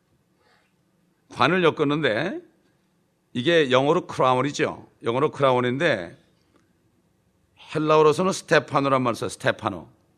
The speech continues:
스테파노란 뜻은 이게 승리자의 면류관이에요. 그냥 왕관이 아니에요.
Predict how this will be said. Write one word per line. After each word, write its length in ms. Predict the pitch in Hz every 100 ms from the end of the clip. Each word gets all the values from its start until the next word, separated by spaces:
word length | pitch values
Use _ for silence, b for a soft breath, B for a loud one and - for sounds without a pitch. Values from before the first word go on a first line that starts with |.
| b b b
스테파노란 680 | - - 151 - 147 147 143
뜻은 280 | 143 143 165
이게 160 | 147
승리자의 800 | 165 - 175 175 170 160 151 151
면류관이에요. 540 | 151 123 110 110 110 - _
그냥 260 | 131 147 139
왕관이 380 | 120 113 117
아니에요. 320 | 127 98 98